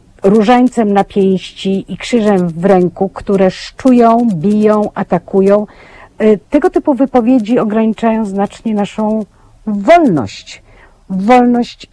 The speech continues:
społeczną, wolność w przestrzeni publicznej i kraj, który był miłym krajem, zamieniają w brunatny, nieprzyjemny kraj, w którym młodzi ludzie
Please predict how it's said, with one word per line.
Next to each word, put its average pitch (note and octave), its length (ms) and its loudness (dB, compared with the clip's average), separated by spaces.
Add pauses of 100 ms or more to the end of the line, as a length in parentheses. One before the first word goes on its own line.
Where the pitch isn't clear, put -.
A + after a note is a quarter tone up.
(100)
społeczną, A3+ 1000 -2
wolność A3+ 480 0
w - 40 -20
przestrzeni G#3+ 560 -6
publicznej F#3+ 680 -6
i - 40 -8
kraj, C#4 300 0
który C#4+ 260 -4
był A#3+ 180 0
miłym B3 320 2
krajem, G#3+ 500 0
zamieniają G3+ 680 0 (600)
w F#3 180 -4
brunatny, G#3+ 1000 0
nieprzyjemny G3+ 920 0
kraj, F#3+ 340 0
w - 60 -14
którym G#3+ 300 -4
młodzi G#3+ 340 0
ludzie G3 520 0